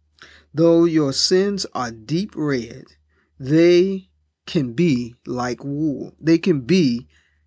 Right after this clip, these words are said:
white like wool. If you bec-, if you become willing and obey me,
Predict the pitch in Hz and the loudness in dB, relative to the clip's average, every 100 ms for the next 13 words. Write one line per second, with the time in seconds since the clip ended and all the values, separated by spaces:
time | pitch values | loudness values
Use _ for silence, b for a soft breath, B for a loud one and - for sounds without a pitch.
0 | _ _ _ - 170 165 127 - 131 123 | _ _ _ -4 0 2 0 -8 -6 -4
1 | 117 - 117 98 - - 120 _ _ _ | -4 -8 -10 -10 -14 -18 -20 _ _ _
2 | _ _ _ _ _ _ _ - - 151 | _ _ _ _ _ _ _ -20 -6 -6
3 | 147 160 175 175 - - 170 156 151 156 | -2 -2 0 -2 -4 -4 -2 -2 -2 0
4 | 196 208 196 147 - 143 120 120 151 196 | 0 0 -2 -4 -2 -4 -4 0 2 2
5 | 208 202 202 190 _ _ _ _ 147 131 | 0 -2 -4 -10 _ _ _ _ -4 -4
6 | 117 101 127 127 113 98 - - | -4 -4 -2 0 -4 -10 -20 -20